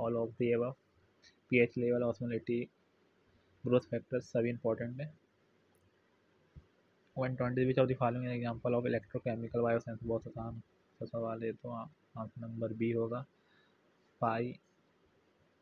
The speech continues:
geoelectric biosensor, one twenty-seven, hydrated synthetic se-, seed is produced by encapsulating somatic embryo with answer number B,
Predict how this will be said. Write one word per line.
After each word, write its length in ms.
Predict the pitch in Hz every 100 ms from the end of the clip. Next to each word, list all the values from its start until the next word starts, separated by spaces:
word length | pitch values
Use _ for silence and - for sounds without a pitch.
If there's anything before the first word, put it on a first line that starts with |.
| _ _ 127 117
geoelectric 540 | 120 117 110 - 123
biosensor, 640 | 120 113 - 113 110 - 123 131 131
one 200 | 117 120
twenty-seven, 840 | 117 113 120 - 117 113 113 123 143 - _ _ _ _ _ _ _ _ _ _ _ _ _ _ _ _ - _ 120
hydrated 680 | 113 107 113 110 - 123 -
synthetic 460 | 120 117 110 117 -
se-, 300 | - 117 123 - _
seed 300 | - 120 117
is 120 | 113 -
produced 420 | 113 113 120 117
by 160 | 117 120
encapsulating 880 | 127 123 120 107 - 117 117 123 123
somatic 460 | 123 113 110 - 120 _ _ _ _ _ _ _ -
embryo 400 | 127 117 120 120
with 140 | 117 123 - 127
answer 220 | 120 120
number 320 | 120 117 117 113
B, 260 | 117 120